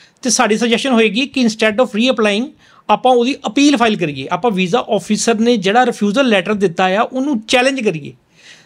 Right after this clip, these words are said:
ਤਾਂ ਕਿ ਚੈਲੰਜ ਕਰਨ ਤੋਂ ਬਾਅਦ ਅਗਰ ਸਾਡੇ ਫੈਕਟਸ ਜਿਹੜੇ ਆ ਜਾਂ ਜਿਹੜੇ, ਜਿਹੜੀਆਂ ਚੀਜ਼ਾਂ ਆਪਾਂ ਸਟੇਟਮੈਂਟਾਂ, ਜਿਹੜੇ ਫੈਕਟਸ ਆਪਾਂ ਅਪੀਲ ਦੇ ਵਿੱਚ ਉਹਨੂੰ ਪੇਸ਼ ਕਰਨੇ ਆ, ਅਗਰ ਉਹ ਉਹਦੇ ਨਾਲ ਸੈਟੀਸਫਾਈ ਹੋ ਜਾਂਦਾ ਆ ਤੇ ਉਹ ਸਾਡਾ ਜਿਹੜਾ ਹੈਗਾ ਰਿਫਿਊਜ਼ਲ ਆ, that overturns into a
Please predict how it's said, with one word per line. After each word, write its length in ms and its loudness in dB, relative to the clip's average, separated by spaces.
ਤਾਂ 120 2
ਕਿ 100 0
ਚੈਲੰਜ 440 0
ਕਰਨ 280 2
ਤੋਂ 100 4
ਬਾਅਦ 340 2
ਅਗਰ 280 0
ਸਾਡੇ 420 0
ਫੈਕਟਸ 400 -4
ਜਿਹੜੇ 300 2
ਆ 80 0
ਜਾਂ 140 -2
ਜਿਹੜੇ, 280 -4
ਜਿਹੜੀਆਂ 280 -2
ਚੀਜ਼ਾਂ 280 -4
ਆਪਾਂ 160 -2
ਸਟੇਟਮੈਂਟਾਂ, 600 -2
ਜਿਹੜੇ 160 4
ਫੈਕਟਸ 340 -2
ਆਪਾਂ 320 2
ਅਪੀਲ 260 -2
ਦੇ 100 2
ਵਿੱਚ 220 0
ਉਹਨੂੰ 160 2
ਪੇਸ਼ 240 0
ਕਰਨੇ 300 -2
ਆ, 180 -4
ਅਗਰ 220 2
ਉਹ 520 0
ਉਹਦੇ 180 4
ਨਾਲ 240 4
ਸੈਟੀਸਫਾਈ 460 -2
ਹੋ 120 2
ਜਾਂਦਾ 220 2
ਆ 40 -8
ਤੇ 220 -2
ਉਹ 240 4
ਸਾਡਾ 360 0
ਜਿਹੜਾ 260 0
ਹੈਗਾ 320 0
ਰਿਫਿਊਜ਼ਲ 400 2
ਆ, 100 2
that 400 -4
overturns 580 0
into 260 0
a 60 -4